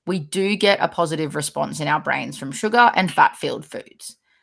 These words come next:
Once ingested, studies show that these types of foods seem to have some sort of feedback effect which dampens stress and or other emotions.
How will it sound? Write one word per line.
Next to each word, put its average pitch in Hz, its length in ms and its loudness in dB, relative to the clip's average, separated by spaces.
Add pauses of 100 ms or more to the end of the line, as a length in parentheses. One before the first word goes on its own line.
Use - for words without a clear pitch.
(380)
Once 247 300 4
ingested, 202 640 0
studies 190 380 4
show 156 260 0
that 151 300 -2
these 247 260 -2
types - 320 2
of 143 100 -8
foods 92 400 -10
seem 180 280 -2
to 180 80 -6
have 170 260 6
some 269 420 4
sort 262 280 0
of 233 120 0
feedback 190 560 0
effect 247 460 -2
which 226 260 0
dampens 240 520 2
stress 170 580 2
and 170 260 -2
or 151 280 2
other 110 240 0
emotions. - 640 -12